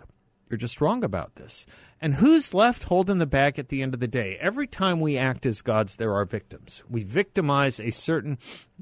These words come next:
oh, we may elevate, and the Superman may be proud that he's the Superman, or, you know, the godlike creature may be happy and delightful as, as, as a king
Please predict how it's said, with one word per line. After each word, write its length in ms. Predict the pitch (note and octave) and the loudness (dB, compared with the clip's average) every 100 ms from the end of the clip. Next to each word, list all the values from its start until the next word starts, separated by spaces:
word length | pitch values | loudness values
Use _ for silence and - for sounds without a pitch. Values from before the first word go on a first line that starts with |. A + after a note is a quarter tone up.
| - | -6
oh, 140 | - G#3 | 0 4
we 220 | F3+ E3+ | 4 4
may 220 | D#3 D3 | 2 2
elevate, 600 | B2+ C3 A#2+ A#2+ A#2 A#2 | 4 2 2 2 2 0
and 180 | G#2+ G2+ | -4 -2
the 60 | |
Superman 680 | G2+ - C#3+ A#2 A2+ A2+ G#2+ | -2 -2 0 2 2 4 2
may 200 | G#2+ G#2+ | 2 2
be 320 | G2+ G#2+ G#2 - | 0 0 -2 -2
proud 340 | C3 A2+ G#2+ | 2 2 2
that 100 | G2 | -4
he's 240 | - A2+ - | -2 -4 -4
the 100 | E2+ | -8
Superman, 680 | - C#3 A2 F#2+ E2+ E2 F#2+ - - _ - | -4 -2 -2 -4 -4 -6 -10 -14 -20 _ -18
or, 400 | - G#2 G2 F2+ - | -4 0 0 -2 -4
you 120 | G#2+ | -2
know, 100 | G2 | -2
the 120 | F#2+ | -2
godlike 520 | F#2+ A#2 A2 G#2+ G2 | 2 2 2 -2 -4
creature 360 | - B2 - G#2 | -4 -6 -4 -4
may 240 | G2+ A2+ | -2 -2
be 180 | G#2 G#2+ | -2 -6
happy 480 | - A#2+ A2+ A#2+ G2+ | -4 -2 -2 -2 0
and 160 | F#2+ F2+ _ _ _ - | -2 -6 _ _ _ -2
delightful 600 | G#2 A#2+ B2 - A#2 G#2 | 2 4 2 0 0 0
as, 360 | G2 G#2 - - | -2 -6 -8 -10
as, 280 | A2 G2+ - | -8 -8 -8
as 200 | - F#2+ | -8 -8
a 80 | F#2 | -10
king 540 | - D#3+ D3 A2+ C#3+ | -2 2 2 2 -2